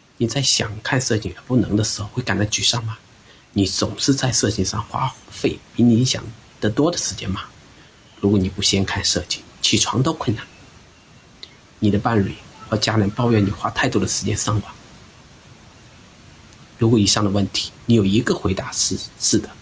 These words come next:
那么你就是一个色情成瘾者。无数的研究发现，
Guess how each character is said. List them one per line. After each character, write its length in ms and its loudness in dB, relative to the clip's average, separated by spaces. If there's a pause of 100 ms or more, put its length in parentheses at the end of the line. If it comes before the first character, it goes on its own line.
(240)
那 120 0
么 240 -4
你 120 -16
就 140 -6
是 160 -6
一 60 -16 (120)
个 80 -20 (640)
色 220 -2
情 200 -8
成 240 -6
瘾 160 -8
者。 80 -12 (2500)
无 240 -12
数 180 -8
的 80 -12
研 160 -18
究 80 -18
发 180 -18
现， 260 -20